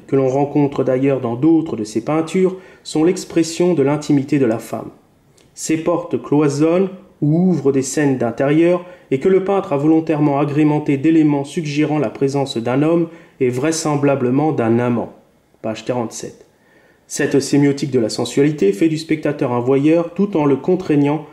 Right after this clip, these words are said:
à une sorte d'excitation nourrie par l'imagination. Félix Vallotton, en transférant ainsi sur la toile la possibilité d'une relation avec la femme fatale, dont je rappelle que celle-ci peut mettre en échec sa virilité,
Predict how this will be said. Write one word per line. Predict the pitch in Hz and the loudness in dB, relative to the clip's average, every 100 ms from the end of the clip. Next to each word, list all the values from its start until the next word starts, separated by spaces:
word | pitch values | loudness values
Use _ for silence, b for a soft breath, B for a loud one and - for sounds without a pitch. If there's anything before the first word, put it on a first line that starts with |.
| B | B
à | 135 | 2
une | 143 143 | 2 2
sorte | - 156 - | -2 -4 -2
d'excitation | 127 151 - 156 139 - 156 | -2 -2 -4 -4 -4 0 0
nourrie | 147 139 160 | 2 2 0
par | 117 | 0
l'imagination. | 135 139 127 135 117 104 - 92 _ _ _ _ b b b b | 0 0 0 -2 -4 -6 -12 -16 _ _ _ _ b b b b
Félix | - 143 160 156 120 | -6 0 0 0 -2
Vallotton, | 123 139 147 190 202 - - | 2 2 2 0 0 -4 -14
en | 123 | -14
transférant | - 151 151 151 151 | -6 -6 -2 -2 0
ainsi | 135 - 160 | -2 -2 -4
sur | 143 | -2
la | 131 | -2
toile | 127 147 139 | -2 0 0
la | 110 | -2
possibilité | - 143 151 139 143 143 | -2 -4 -2 -2 -2 0
d'une | 131 117 | -2 -2
relation | 120 135 131 127 147 | 0 0 -2 -2 -4
avec | 113 107 | -4 -6
la | 113 | -8
femme | - 113 | -8 -8
fatale, | 110 143 143 170 170 165 B B B B B B | -4 -4 -2 0 0 -4 B B B B B B
dont | 135 165 151 - | -2 0 0 -4
je | 123 | -6
rappelle | 131 139 139 143 131 | -2 -2 0 -2 -2
que | 117 | -4
celle-ci | - 139 - 151 147 - - | -2 -2 -2 -6 -8 -10 -6
peut | 127 | -2
mettre | 139 135 | 0 -2
en | 123 | -2
échec | 123 - 135 | -4 -2 -4
sa | - 110 | -4 -6
virilité, | 107 110 131 147 180 180 | -4 -2 0 0 0 -2